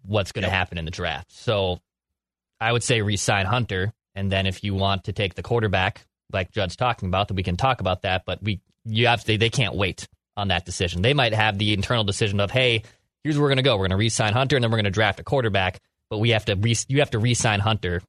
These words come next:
Speaker 1: first before you really make that decision.
Speaker 2: Yeah, I mean, Declan's right. We don't get the luxury.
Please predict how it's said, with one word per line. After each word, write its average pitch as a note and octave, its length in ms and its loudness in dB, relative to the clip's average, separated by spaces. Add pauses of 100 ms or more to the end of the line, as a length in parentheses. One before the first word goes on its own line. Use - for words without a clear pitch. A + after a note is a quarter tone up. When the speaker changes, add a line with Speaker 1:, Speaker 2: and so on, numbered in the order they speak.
Speaker 1:
first - 420 -2
before A2 240 0
you G2+ 140 0
really G2 160 2
make F#2 280 -2
that F2 220 -6 (380)
decision. - 280 -12 (1080)
Speaker 2:
Yeah, C3+ 240 2
I G#2+ 100 -2
mean, A2 380 0
Declan's A#2 400 0
right. A2 260 0
We G2 160 -2
don't G#2+ 240 -2
get G#2+ 160 -8
the G2+ 100 -6
luxury. G2+ 600 -2